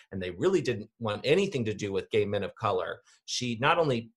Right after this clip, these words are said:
put them on stage with her, but she took them on talk shows. She put them in commercials. She brought, you know, flamboyant, uh, gay men of color to the forefront of a pop movement. And for that, you know,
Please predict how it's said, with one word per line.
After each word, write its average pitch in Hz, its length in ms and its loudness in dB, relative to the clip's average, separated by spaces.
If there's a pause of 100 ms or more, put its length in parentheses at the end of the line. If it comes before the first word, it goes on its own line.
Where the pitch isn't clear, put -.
put - 200 -2
them 120 240 0
on 101 160 -6
stage 220 440 2
with 117 160 0
her, 104 160 2
but - 160 -6
she - 180 -6
took 208 240 -6
them 202 140 2
on 160 160 0
talk - 280 2
shows. 92 460 -2
She - 160 -8
put 233 240 -4
them 196 140 2
in 147 100 0
commercials. 98 680 0 (300)
She 123 240 -4
brought, 165 380 6 (260)
you 127 140 -2
know, 104 340 -2 (420)
flamboyant, 147 840 4 (360)
uh, 98 360 4 (260)
gay 143 420 4 (360)
men 139 240 4
of - 160 2
color 101 540 2 (140)
to 135 120 -2
the 110 80 2
forefront 131 960 2
of 113 160 -2
a 104 60 -2
pop 160 380 4
movement. 90 580 -8 (100)
And 120 200 2
for 117 260 -6
that, 120 480 2 (180)
you 117 100 -4
know, 90 300 -4